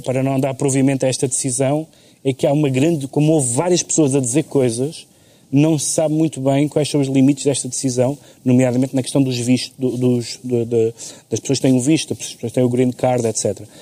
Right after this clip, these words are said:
Ah, e, portanto, ele diz, disser, coisas,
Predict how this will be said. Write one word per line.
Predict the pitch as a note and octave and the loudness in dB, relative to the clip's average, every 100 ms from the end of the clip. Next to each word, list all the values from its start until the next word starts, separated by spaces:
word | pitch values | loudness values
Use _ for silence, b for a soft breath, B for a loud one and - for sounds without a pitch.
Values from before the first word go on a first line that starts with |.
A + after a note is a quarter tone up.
| B B | B B
Ah, | B2 A#2+ C3+ | 0 2 2
e, | C3 | 0
portanto, | - C3+ C3 | 0 0 0
ele | C3 | 0
diz, | B2 A#2+ B _ _ - | 0 -4 B _ _ -14
disser, | B2+ C3+ - F#3 F3 - | -4 -2 0 0 0 0
coisas, | F3+ F3 E3 | 0 2 2